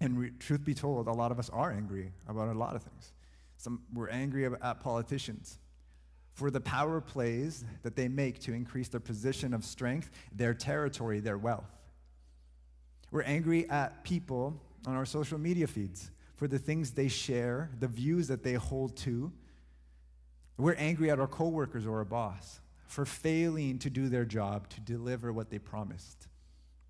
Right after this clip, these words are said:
We are angry at our parents for their failures,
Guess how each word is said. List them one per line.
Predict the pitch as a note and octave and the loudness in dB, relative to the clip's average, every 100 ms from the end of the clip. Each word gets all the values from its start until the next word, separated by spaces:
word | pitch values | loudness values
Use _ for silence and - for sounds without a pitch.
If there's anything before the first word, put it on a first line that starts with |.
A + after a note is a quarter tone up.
| - - - - - | -20 -20 -20 -20 -8
We | B2 E3 E3+ | 2 4 4
are | C#3 | 2
angry | B2 C3 C3 C3+ | 0 0 2 2
at | A#2+ | 2
our | |
parents | A2+ E3+ - - - - - - - - - - - | 2 -2 -2 -8 -18 -20 -20 -20 -20 -20 -20 -20 -20
for | - A#2+ | -6 -2
their | A2 | -2
failures, | G#2+ - C#3+ C3+ G#2+ F#2 | -2 0 0 2 0 -4